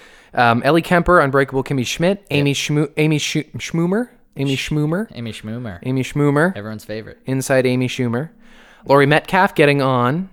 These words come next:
Speaker 1: Uh, Lily Tomlin, Grace and Frankie, Tracy Ellis Ross, Blackish, and Julia Louis-Dreyfus Veep.
Speaker 2: So the favorite is
Speaker 1: J L D. Easy,
Speaker 2: Right.
Speaker 1: right?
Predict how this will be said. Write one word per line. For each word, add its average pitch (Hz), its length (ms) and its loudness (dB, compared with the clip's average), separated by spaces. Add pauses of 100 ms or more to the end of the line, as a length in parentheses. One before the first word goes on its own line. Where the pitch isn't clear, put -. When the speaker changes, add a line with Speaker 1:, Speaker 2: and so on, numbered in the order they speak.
Speaker 1:
Uh, 127 320 4
Lily 208 260 6
Tomlin, 175 460 4
Grace 139 260 4
and 135 120 -6
Frankie, 131 420 0
Tracy 123 300 -4
Ellis 117 260 -2
Ross, 127 220 2
Blackish, 139 580 0
and 110 160 -6
Julia 127 400 0
Louis-Dreyfus 107 960 -4 (120)
Veep. 101 300 -10 (380)
Speaker 2:
So 120 220 -8
the 101 60 -10
favorite 139 380 2
is 110 580 -8 (200)
Speaker 1:
J 113 240 -2
L 107 200 0
D. 92 340 -16 (180)
Easy, 107 100 -8
Speaker 2:
Right. 98 360 -8
Speaker 1:
right? 120 320 -6